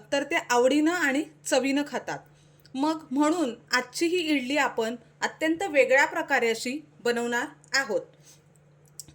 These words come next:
तर ही इडली खूप पौष्टिक आहे आणि ती कशी बनवायची तर ते आपण आज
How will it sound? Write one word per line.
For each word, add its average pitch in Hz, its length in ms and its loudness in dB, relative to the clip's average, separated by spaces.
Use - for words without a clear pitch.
तर 339 120 6
ही 311 240 0
इडली 277 420 2
खूप 392 220 2
पौष्टिक 311 520 8
आहे 226 340 0
आणि 285 280 2
ती 381 60 0
कशी 381 280 0
बनवायची 262 580 2
तर 294 200 2
ते 320 60 4
आपण 294 320 2
आज 285 220 -2